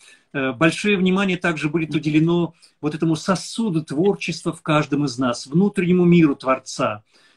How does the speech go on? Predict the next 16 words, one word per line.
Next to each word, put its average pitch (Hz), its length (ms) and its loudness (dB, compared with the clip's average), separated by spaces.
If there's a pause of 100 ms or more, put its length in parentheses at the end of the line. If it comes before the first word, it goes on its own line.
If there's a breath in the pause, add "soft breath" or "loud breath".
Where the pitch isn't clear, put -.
(200 soft breath)
вот 147 220 -8
алхимическому 180 960 2
котлу 196 600 0
творчества, 156 800 0
как 190 260 -4
всё - 240 -2
это 180 180 0
работает, 151 680 -2
магическому 170 640 -4
театру 165 380 -2
сознания. 135 840 -4 (600 loud breath)
Э, 139 160 -2
и, 175 440 2
э, 156 220 2
конечно 175 480 0
же, 156 320 -2